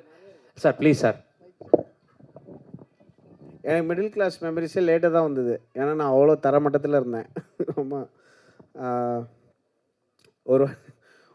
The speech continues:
Speaker 2: ஒரு வாட்டி வந்து பெங்களூர்ல ஒர்க் பண்றதுக்கு எனக்கு ஒரு வாய்ப்பு வந்தது. அப்ப நான் வந்து ஃப்ளைட்ல போனதே இல்ல. ஆ, டூ தௌசண்ட் ஃபோருக்கு அப்புறம்.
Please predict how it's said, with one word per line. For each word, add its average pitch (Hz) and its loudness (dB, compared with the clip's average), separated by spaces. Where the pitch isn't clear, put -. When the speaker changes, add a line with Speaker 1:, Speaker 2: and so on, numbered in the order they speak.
Speaker 2:
ஒரு 135 0
வாட்டி 147 4
வந்து 147 2
பெங்களூர்ல 170 4
ஒர்க் 143 0
பண்றதுக்கு 147 -4
எனக்கு 123 -4
ஒரு 117 -4
வாய்ப்பு 123 -2
வந்தது. 120 -8
அப்ப 131 -2
நான் 139 0
வந்து 147 4
ஃப்ளைட்ல 170 0
போனதே 160 0
இல்ல. 139 0
ஆ, 123 -10
டூ 139 -4
தௌசண்ட் 135 -4
ஃபோருக்கு 156 0
அப்புறம். 143 -2